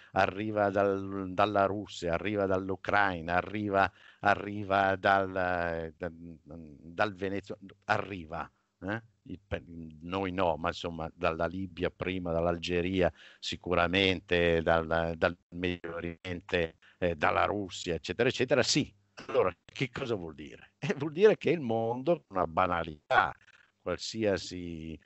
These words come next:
eh, pezzo di giornale ce lo dice, no? Siamo interdipendenti, è, è, è così al di là della nostra,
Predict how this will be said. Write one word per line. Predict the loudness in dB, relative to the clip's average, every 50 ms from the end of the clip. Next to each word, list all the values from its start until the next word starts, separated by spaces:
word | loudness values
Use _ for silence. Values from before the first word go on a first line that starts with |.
| _ -20 _ _
eh, | -4 -4 -4 -4 -6 -10 -12 -10 -12 -14 -14 -6 0
pezzo | 2 4 4 4 2 -2 -10 -14 -10 -8 -8
di | -8 -8 -10 -10
giornale | -8 -6 -4 -4 -4 -4 -4 -4 0 0 0 2 0 -2 -4 -4
ce | -6 -6 -8
lo | -8 -8
dice, | -8 -10 -10 -10 -12 -14 -14 -10
no? | -6 -6 -6 -6 -8 _ _ _ _ _
Siamo | -2 4 6 6 6 6 2 0 0
interdipendenti, | 0 -2 -2 2 4 4 4 4 0 -2 2 2 2 2 4 4 4 4 4 2 0 -2 -4 -4
è, | 0 2 4 4 4 2
è, | 0 -2 -2 -2 -2 -6 -6 -8 _ _ _ _
è | 4 4 4 4
così | 2 -2 0 0 0 0 -2 -2 0 0 2
al | 2 0
di | 0 -2 -4 0
là | 2 2 2
della | 2 0 -2 -2 -2 -2
nostra, | -2 -2 -2 -2 -4 -4 -4 -2 0 0 0